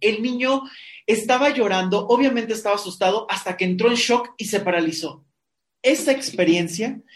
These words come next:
se convierte en un trauma que puede definir todo el tiempo la manera en la que vamos a reaccionar.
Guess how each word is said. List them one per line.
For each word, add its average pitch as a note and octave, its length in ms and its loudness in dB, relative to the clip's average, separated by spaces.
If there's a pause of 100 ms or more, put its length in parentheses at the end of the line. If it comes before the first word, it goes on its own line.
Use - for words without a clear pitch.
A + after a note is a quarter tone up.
(140)
se G3 240 -2
convierte G3+ 840 0
en F#3 100 2
un A3+ 180 -2
trauma F3+ 420 0
que E3 100 0
puede G3 300 -2
definir F3 680 -2
todo F#3+ 200 -2
el F3+ 120 -2
tiempo F#3 300 -4
la F#3 140 -4
manera D#3+ 300 -6
en F3 80 -10
la D#3+ 120 -10
que D#3+ 80 -8
vamos D3 360 -14
a C#3 60 -10
reaccionar. C3+ 540 -16